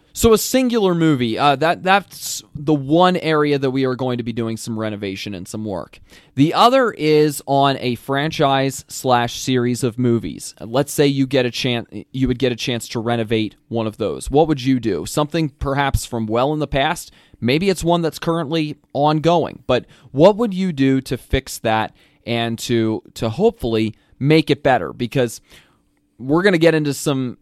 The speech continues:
some movies that have disappointed. I think bottom line, these are movies that, that have disappointed. You, you can picture this like,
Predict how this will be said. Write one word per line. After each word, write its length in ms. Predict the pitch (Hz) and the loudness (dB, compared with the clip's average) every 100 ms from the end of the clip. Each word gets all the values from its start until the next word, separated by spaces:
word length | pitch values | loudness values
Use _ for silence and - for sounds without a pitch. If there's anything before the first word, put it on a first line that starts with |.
| - | -16
some 260 | - 147 135 | -4 0 2
movies 480 | 139 131 131 127 - | 2 4 0 0 0
that 280 | 123 120 _ _ _ 139 | 0 0 _ _ _ 0
have 180 | 160 | 0
disappointed. 640 | 131 165 147 - 131 87 82 | 2 0 -2 -2 -4 -4 -4
I 140 | 123 | -2
think 220 | 147 156 127 | 0 0 4
bottom 280 | 196 214 | 6 6
line, 280 | 175 160 156 | 4 2 2
these 200 | 147 160 170 | 0 0 -2
are 40 | |
movies 460 | 147 147 143 135 - | 0 2 2 0 0
that, 240 | 131 120 | 0 0
that 140 | 131 | -2
have 100 | 120 | -2
disappointed. 720 | 110 127 113 - 120 101 82 | -2 -4 -4 -6 -6 -6 -6
You, 140 | 123 139 | -2 -2
you 200 | 117 143 | -2 -4
can 160 | 147 | -2
picture 320 | 123 180 - 156 | -2 -2 -2 -2
this 240 | 147 - | -2 -2
like, 300 | 131 127 | -2 -2